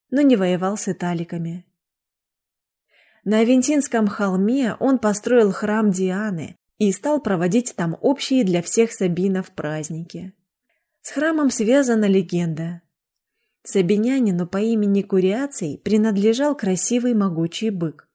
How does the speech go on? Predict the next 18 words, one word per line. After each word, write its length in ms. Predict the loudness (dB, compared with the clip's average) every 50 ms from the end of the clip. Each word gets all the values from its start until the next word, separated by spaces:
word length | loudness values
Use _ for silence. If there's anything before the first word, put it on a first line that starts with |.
| _ _ _ _ _ _ _ _ _ _ _ _ _ _ _ _ _ _ _ _
Однажды 680 | -4 -4 -2 -2 -2 -2 -2 -2 -2 -2 -4 -4 -6 -6 _ _ _ _ _ _ _
к 60 | -4
этому 280 | -2 0 0 0 0 0
скотоводу 640 | -2 -4 -6 -6 -4 -4 -4 -2 -2 0 0 2 2
явился 500 | 4 2 2 2 2 0 0 0 -2 -4
странствующий 800 | -2 -4 -2 -2 -2 -2 -2 -2 0 0 0 0 0 -2 -2
пророк 500 | -2 -2 -4 -4 -4 -4 -6 -6 -8 -10 _ _ -20 -20 -10 _
и 100 | 0 0
предсказал, 680 | 0 0 -2 -2 -4 -6 -6 -6 -4 -4 -2 -4 -4 -4 -8
что 240 | -12 -8 -6 -6 -6
тот, 420 | -6 _ -4 -4 -4 -4 -6 -10 -16 _ _ _
кто 180 | -6 -4 -4 -2
принесет 540 | 0 0 0 0 0 0 0 -2 -2 -2 -2
этого 320 | -2 0 0 0 0 -2
быка 340 | -2 -2 -4 -4 -4 -4 -4
в 80 | -4 -4
жертву 500 | -4 -2 -2 -2 -2 -4 -6 -6 -6 -6
Диане, 560 | -4 -4 -4 -4 -2 -2 0 0 -2 -2